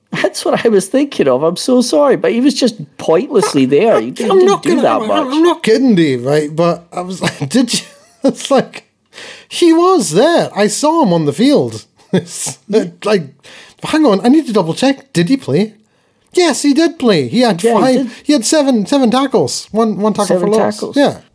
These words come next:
Speaker 1: Well, he, he did. He wasn't able to get to Rodgers at all. He's mu-, he's ba-, he's basically being compared to Aaron Donald. And I was, I was waiting for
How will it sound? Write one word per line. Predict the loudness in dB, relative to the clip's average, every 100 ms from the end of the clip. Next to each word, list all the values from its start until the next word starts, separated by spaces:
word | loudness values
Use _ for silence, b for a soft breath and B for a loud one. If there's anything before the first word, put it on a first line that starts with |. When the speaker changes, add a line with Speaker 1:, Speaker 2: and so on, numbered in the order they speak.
| -2
Speaker 1:
Well, | -2
he, | 0 -2
he | -2
did. | 0 0 0
He | 0 2
wasn't | 2 2 2
able | 2 0
to | -2
get | -4
to | -2 0
Rodgers | 0 0 -2 -2
at | -4 0
all. | 0 0 0
He's | -2 0
mu-, | 0 2
he's | 2 2 0
ba-, | -4 -2
he's | 0 0
basically | 2 2 2
being | 2 2
compared | 0 0 2 2
to | 2
Aaron | 0 0 0
Donald. | 0 0 -2 -4
And | -2
I | 0
was, | -2 -6
I | -4
was | -4 0
waiting | 0 0 0
for | 0 0 -2